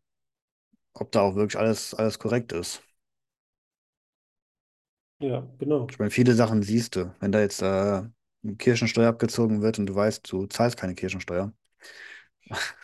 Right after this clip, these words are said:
Speaker 1: Das fällt dann einem schon ins Auge, aber
Speaker 2: Ja, ich frag mich nur immer, warum passiert denn nicht, dass auf einmal dir zweitausend Euro zu viel überwiesen wird und keiner merkt's?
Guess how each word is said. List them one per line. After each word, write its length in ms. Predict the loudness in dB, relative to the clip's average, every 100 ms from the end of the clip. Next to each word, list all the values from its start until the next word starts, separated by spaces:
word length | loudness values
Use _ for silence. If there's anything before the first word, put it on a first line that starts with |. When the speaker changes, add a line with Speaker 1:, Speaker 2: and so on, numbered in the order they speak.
| -16
Speaker 1:
Das 160 | -10 -6
fällt 200 | -4 -2
dann 100 | -2
einem 140 | -2
schon 140 | -2 -4
ins 140 | 0
Auge, 280 | 4 4 2 -4
aber 320 | -8 -10 -12 -16 -20 -20 -20 -20 _ _ _ _ _ _ _ _ _ _ _
Speaker 2:
Ja, 280 | 6 10 12
ich 220 | 10 6 6
frag 200 | 8 10
mich 120 | 8
nur 120 | 8
immer, 240 | 10 8 8
warum 240 | 6 6
passiert 360 | 0 0 2 4
denn 100 | 2
nicht, 180 | 2 -2
dass 120 | 0
auf 160 | 2 0
einmal 300 | 0 0 0
dir 180 | 0 -4
zweitausend 540 | 2 4 6 6 4
Euro 160 | 0 -2
zu 160 | -4 -6
viel 220 | -2 0
überwiesen 480 | 4 4 2 0 0
wird 120 | 0
und 120 | -2
keiner 260 | -2 -2 0
merkt's? 500 | 0 -2 -4 -12 -20